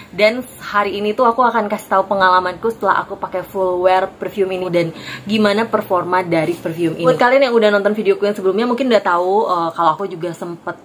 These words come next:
kasih lihat gimana boxnya. Mungkin aku akan ulang sedikit aja di sini. Jadi dia datang dengan kotak yang kayak gini gitu ya.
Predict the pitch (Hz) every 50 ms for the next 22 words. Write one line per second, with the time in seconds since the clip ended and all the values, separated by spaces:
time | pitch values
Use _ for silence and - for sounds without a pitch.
0 | - - 180 160 - 175 165 160 160 165 170 160 160 165 160 160 160 160 160 147
1 | - - - - 170 170 180 196 190 180 170 180 170 175 180 196 180 180 175 -
2 | - 202 233 226 220 220 226 - 202 196 - - 220 - 185 170 160 165 160 185
3 | 190 190 165 - 175 170 175 180 202 240 247 - - - - - - - 208 240
4 | 254 214 247 254 254 233 208 185 185 226 220 220 208 196 190 190 180 175 175 -
5 | 185 - 190 175 175 185 175 170 160 165 165 180 208 269 311 - - - - -
6 | 190 - - 185 170 160 156 151 170